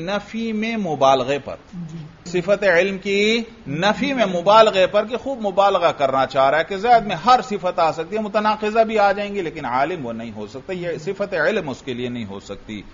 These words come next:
Speaker 1: कअन्नका कुल्ता, गोया कि आपने यूं कहा है,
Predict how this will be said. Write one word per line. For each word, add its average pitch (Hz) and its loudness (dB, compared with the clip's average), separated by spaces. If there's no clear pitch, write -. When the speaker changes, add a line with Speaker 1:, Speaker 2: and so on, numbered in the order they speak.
Speaker 1:
कअन्नका 202 2
कुल्ता, 165 0
गोया 247 6
कि 214 -2
आपने 185 2
यूं 175 -8
कहा 151 2
है, 139 4